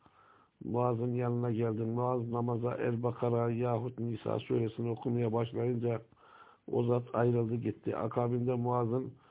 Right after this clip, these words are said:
bu zat hakkında kötü bir söz söylediği haberi bu kimseye ulaştı. Bunun üzerine o kimse peygambere geldi ve ona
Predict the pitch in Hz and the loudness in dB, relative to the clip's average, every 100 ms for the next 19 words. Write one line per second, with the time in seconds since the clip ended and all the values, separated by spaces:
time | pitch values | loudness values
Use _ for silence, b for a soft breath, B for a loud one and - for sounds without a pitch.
0 | B B B _ 131 127 123 - 110 - | B B B _ -2 0 0 -2 -6 -2
1 | 123 120 123 - 120 - - 123 123 131 | 0 0 0 -2 -4 -2 -2 -2 0 2
2 | 131 123 - - B B B B B - | 2 0 -12 -20 B B B B B -2
3 | 131 127 120 117 127 110 117 117 120 127 | 2 4 2 2 2 2 2 4 2 0
4 | - _ _ _ b b b b - - | -8 _ _ _ b b b b -10 -6
5 | 131 120 120 120 120 107 110 104 113 101 | -4 -2 0 2 2 2 2 0 -2 0
6 | 123 131 123 120 120 127 127 123 127 120 | 0 0 0 0 2 2 0 0 -2 -2
7 | 123 117 117 120 117 120 120 107 110 104 | -2 0 0 0 -2 -2 -2 -2 -2 -2
8 | 113 113 120 113 110 123 | -2 -4 -2 0 2 0